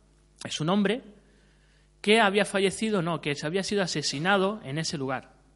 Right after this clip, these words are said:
Incluso le indicaron en dónde estaba asesinado. Escarbaron en el suelo y efectivamente encontraron un cuerpo en posición fetal, unos restos ó-, óseos, en posición fetal,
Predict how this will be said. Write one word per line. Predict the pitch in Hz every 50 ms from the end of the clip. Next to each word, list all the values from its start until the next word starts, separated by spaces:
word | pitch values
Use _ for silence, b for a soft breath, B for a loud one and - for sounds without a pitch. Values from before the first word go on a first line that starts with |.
| b b b b b b b b
Incluso | b 139 143 143 175 185 180 202 202 214 -
le | - 156 156
indicaron | 151 147 143 131 139 135 190 180 196 185 190 214 269 -
en | - 139 143
dónde | 151 160 151
estaba | - - 175 180 185 170
asesinado. | - 127 - - 131 - - 139 156 143 117 117 110 110 - _ _ _ _
Escarbaron | - - - - - 120 131 143 147 147 151 151
en | 151
el | 156 151
suelo | - - 196 196 202 214 220 -
y | -
efectivamente | 135 - - - 151 147 160 160 147 143
encontraron | 131 127 135 131 160 165 170 165 160
un | 156 151
cuerpo | - 185 190 170 156 131 120 - -
en | - 123 120 123 123 123 123 120 120 120
posición | 120 131 - - - - 165 170 160
fetal, | - - 131 123 - 180 180 180 202 214 208 - - -
unos | 135 131 123
restos | 127 143 139 - 143 131
ó-, | 147 160 - -
óseos, | 165 170 - 175 180 220 - b b b b b b b b b b b b
en | - 143
posición | 139 139 123 131 120 - 147 143
fetal, | 139 - 143 165 185 - 196 226 - B